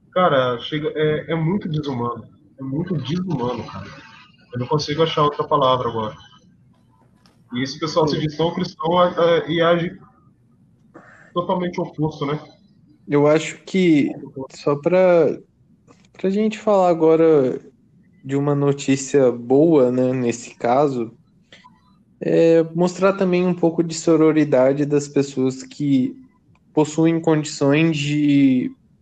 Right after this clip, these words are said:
Speaker 3: de ajudar essa família, né?
Speaker 1: Sim.
Speaker 3: É, tanto o Whin-, o Whindersson, é, disponibilizou a,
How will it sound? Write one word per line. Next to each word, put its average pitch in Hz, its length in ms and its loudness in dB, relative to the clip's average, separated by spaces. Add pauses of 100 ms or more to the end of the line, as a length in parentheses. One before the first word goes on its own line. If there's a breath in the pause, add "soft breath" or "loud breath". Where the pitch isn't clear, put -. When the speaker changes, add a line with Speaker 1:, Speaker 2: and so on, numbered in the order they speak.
(120)
Speaker 3:
de 147 200 0
ajudar 156 480 4
essa 135 200 -2
família, 113 540 0
né? 107 240 -4 (840 soft breath)
Speaker 1:
Sim. - 140 -12
Speaker 3:
É, 110 400 6 (240)
tanto 156 380 2
o 135 520 2
Whin-, 151 340 4
o 131 120 2
Whindersson, 139 840 0 (140)
é, 117 340 2
disponibilizou 143 1120 2
a, 117 680 2